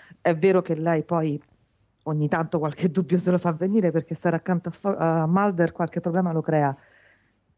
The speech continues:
però lei è l'elemento razionale, l'elemento scettico, è l'elemento con i piedi per terra,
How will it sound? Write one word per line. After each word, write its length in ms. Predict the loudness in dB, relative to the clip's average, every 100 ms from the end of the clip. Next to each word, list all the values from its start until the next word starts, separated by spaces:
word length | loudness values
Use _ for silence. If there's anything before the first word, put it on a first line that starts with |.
| _
però 300 | 0 4 4
lei 320 | 4 4 2
è 20 | 0
l'elemento 540 | 0 0 -2 -4 -4
razionale, 600 | -4 -4 0 0 2 0
l'elemento 480 | 2 2 2 0 -4
scettico, 640 | -2 -2 -2 -2 -2 0
è 60 | 2
l'elemento 580 | 2 4 4 2 0 2
con 140 | 4
i 60 | 4
piedi 200 | 4 2
per 200 | 0 0
terra, 440 | 0 2 2 0